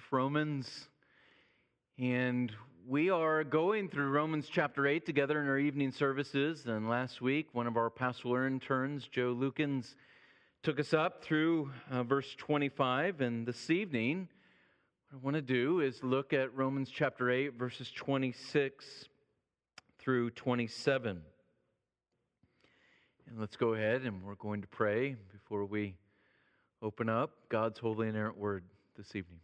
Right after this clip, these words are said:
Let's pray. Our Father, we do pray that that still small voice of yours,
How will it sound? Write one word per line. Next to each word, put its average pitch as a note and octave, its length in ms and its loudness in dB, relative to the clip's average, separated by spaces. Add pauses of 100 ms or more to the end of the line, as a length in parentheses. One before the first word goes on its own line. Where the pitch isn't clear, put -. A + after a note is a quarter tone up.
(120)
Let's - 140 -20
pray. E2+ 180 -14 (4000)
Our C3+ 60 -14
Father, C#3+ 300 2
we C3+ 100 2
do C#3+ 140 0
pray D3 480 2
that B2 320 0 (2500)
that B2 180 -8
still C3+ 460 0
small C3 500 0
voice B2 420 0
of A#2 120 -6
yours, A#2+ 600 -2